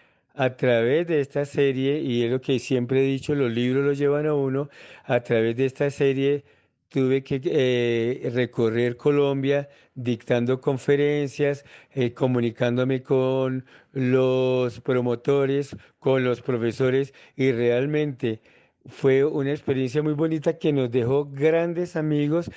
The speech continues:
en todos los municipios de Colombia.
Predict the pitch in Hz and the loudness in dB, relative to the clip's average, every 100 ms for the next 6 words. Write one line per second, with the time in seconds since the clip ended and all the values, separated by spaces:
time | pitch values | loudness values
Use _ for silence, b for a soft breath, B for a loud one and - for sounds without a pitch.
0 | B B 139 131 120 - 135 151 160 156 | B B 0 2 0 0 2 4 2 2
1 | 160 147 139 127 120 113 - 131 127 139 | -2 -2 -4 -2 -2 -4 -2 -2 0 -2
2 | 139 135 123 120 120 123 113 104 95 | 0 -2 -2 0 2 0 -2 -8 -12